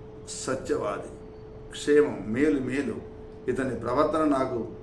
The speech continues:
ఎంతో సంతోషం కలిగిస్తూ ఉన్నది. సావర్ణి మనవు కాలంలో ఇతర దేవతలకు ప్రభు దేవేంద్రుడు అవుతాడు రాబోయే కాలంలో.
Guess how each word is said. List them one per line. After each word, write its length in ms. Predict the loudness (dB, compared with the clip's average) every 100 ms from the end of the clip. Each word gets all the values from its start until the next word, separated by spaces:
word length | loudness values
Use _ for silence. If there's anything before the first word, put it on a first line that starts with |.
| -14 -10 -6
ఎంతో 260 | -4 -2
సంతోషం 600 | -2 -4 0 2 2 2
కలిగిస్తూ 440 | -2 0 -2 -2 -4
ఉన్నది. 340 | -4 -6 -8 -12 -14 -14 -16 -14 -14 -12 -8
సావర్ణి 480 | 0 6 8 8 6
మనవు 340 | 6 4 4 4
కాలంలో 520 | 4 6 6 8 6
ఇతర 220 | 6 6
దేవతలకు 640 | 6 8 8 6 6 4
ప్రభు 260 | 4 6 6
దేవేంద్రుడు 580 | 6 6 8 10 8 6
అవుతాడు 340 | 6 0 0
రాబోయే 320 | 2 2 0
కాలంలో. 580 | -2 -4 -4 -4 -6 -8